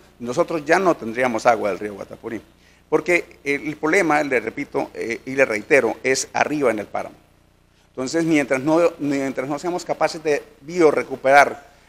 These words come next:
la base, eh, que nos permite higro-, higroscópicamente tomar agua,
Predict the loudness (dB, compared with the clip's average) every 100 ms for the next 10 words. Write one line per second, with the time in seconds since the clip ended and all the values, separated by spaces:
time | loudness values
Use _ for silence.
0 | _ 4 8 10 8 6 0 -2 -4 -6
1 | -4 -6 -10 -6 -2 0 0 0 -4 0
2 | -2 -2 -4 -6 -14 -10 -2 -2 -2 -6
3 | -6 -6 -4 -6 -4 -4 -4 -4 -4 0
4 | 2 2 2 -4